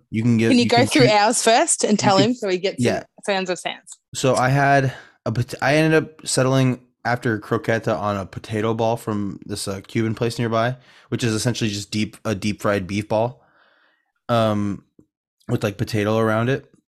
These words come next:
Speaker 1: It's delicious. Ooh, we have the f-, I, there's a beautiful full mo-, full moon out tonight, Aaron.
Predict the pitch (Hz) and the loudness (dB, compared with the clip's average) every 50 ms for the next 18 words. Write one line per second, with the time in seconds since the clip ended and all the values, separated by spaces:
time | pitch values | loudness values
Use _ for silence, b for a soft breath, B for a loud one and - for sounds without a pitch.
0 | _ _ _ - 113 - - - _ _ _ _ - 98 113 104 95 95 92 92 | _ _ _ -12 -12 -10 -10 -14 _ _ _ _ -8 -4 -2 -2 -2 -2 -4 -4
1 | - 110 110 110 - - - - _ _ _ _ _ - 143 170 185 170 135 113 | -4 -4 -4 -6 -6 -12 -14 -16 _ _ _ _ _ -2 2 4 4 4 4 4
2 | 104 104 117 113 127 151 165 165 160 156 156 - - - 127 127 113 - - 117 | 2 -2 -2 0 2 2 2 4 2 0 -2 -2 -4 -2 -2 -2 -2 -4 -12 -14
3 | 117 104 _ - 117 139 151 151 143 123 107 120 135 156 147 - 143 - - 139 | -14 -14 _ -8 -2 2 4 4 4 2 4 4 4 4 4 2 0 0 2 4
4 | 127 123 120 120 - - - - 131 123 117 117 117 120 117 113 104 92 - 113 | 6 6 4 4 0 -4 -6 0 2 2 4 4 4 4 2 2 0 -2 -4 -6
5 | 104 98 92 87 92 95 95 101 101 | -6 -4 -6 -6 -6 -6 -4 -6 -6